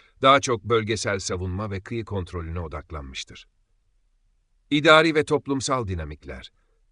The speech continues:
Devşirme sistemi, bürokratik yapının esnekliği ve yerel otoritelerin gücü,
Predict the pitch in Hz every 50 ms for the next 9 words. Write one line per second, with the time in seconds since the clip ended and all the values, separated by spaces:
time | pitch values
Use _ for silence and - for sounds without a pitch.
0 | _ _ - 123 139 139 117 - - 139 120 127 135 123 - - 98 - - -
1 | 90 87 107 120 113 - - 131 135 139 120 - 139 131 - 151 123 - 123 117
2 | - 120 107 107 104 98 98 92 - - 107 98 - - 98 98 101 110 120 110
3 | 110 104 101 110 110 120 117 107 95 92 101 98 92 90 - 95 90 87 87 82
4 | 90 85 73 80 80 76 95 107 120